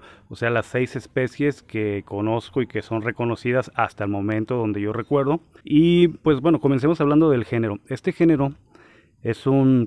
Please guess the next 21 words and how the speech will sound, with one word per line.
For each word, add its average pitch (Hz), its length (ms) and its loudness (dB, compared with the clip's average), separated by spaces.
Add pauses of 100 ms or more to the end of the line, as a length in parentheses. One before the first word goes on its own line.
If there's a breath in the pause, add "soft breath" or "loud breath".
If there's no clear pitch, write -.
cactus 131 540 0
de 117 80 -2
origen 117 420 -4
mexicano 123 520 -4
y 123 40 -8
que 117 120 -8
también 127 200 -4
podemos 147 320 -2
encontrar 120 300 -4
en 120 60 -2
el 107 80 -4
sur 123 320 -4
de 113 120 -4
Estados 113 380 -6
Unidos. 123 360 -4
Es 117 220 -6
un 123 540 -2 (240)
cactus 131 400 -2
nativo 113 400 -4
del 113 120 -4
continente 104 680 -6